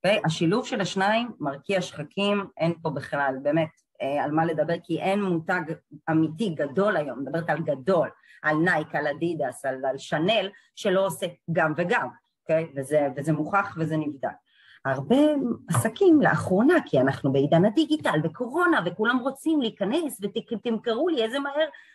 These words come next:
מוכרים, אה, לידים והמרות, ואת המוצרים באתר כשאתה באונליין, אז כולם התאבדו על הדיגיטל, ונורא חושבים שאה, אני אכנס, ישים אלפיים, שלוש, אתה יודע מה, קח שש אלף בחודש, ממומן, ואני אמור להרקיע שחקים.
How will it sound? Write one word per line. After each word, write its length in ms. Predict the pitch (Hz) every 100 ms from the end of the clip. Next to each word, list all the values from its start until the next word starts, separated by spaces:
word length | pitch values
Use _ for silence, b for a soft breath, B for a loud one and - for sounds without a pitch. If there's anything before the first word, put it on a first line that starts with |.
| B
מוכרים, 500 | 240 233 240 269 311 294 247
אה, 200 | 254 240
לידים 420 | 226 262 294 285
והמרות, 520 | 262 247 233 240 294 196
ואת 680 | 180 185 170 175 156 - 170
המוצרים 600 | 208 208 185 220 196 277
באתר 300 | 302 247 285 302
כשאתה 300 | - 196 190
באונליין, 360 | 180 202 311 285 b b b -
אז 120 | 165
כולם 340 | 214 214 269
התאבדו 460 | 302 269 196 170 254
על 100 | 277
הדיגיטל, 320 | 277 311 339 285 240 233
ונורא 260 | 220 214 262
חושבים 360 | 294 294 294 294
שאה, 360 | - 240 311 226
אני 380 | 220 226 220 -
אכנס, 380 | 226 170 165
ישים 320 | 190 190 254 262 202
אלפיים, 460 | 202 - 240 220
שלוש, 380 | - 202 220 196
אתה 80 | -
יודע 160 | 156 208
מה, 80 | 214
קח 220 | 180 151
שש 420 | - 285 294 -
אלף 220 | 196 147 - b b -
בחודש, 560 | 208 - 202 170 160 208 b b 220
ממומן, 520 | 240 254 233 170 214 - _ 175
ואני 300 | 214 208 233
אמור 220 | 233 277 320
להרקיע 400 | 277 247 240 220
שחקים. 540 | - 202 160 160 123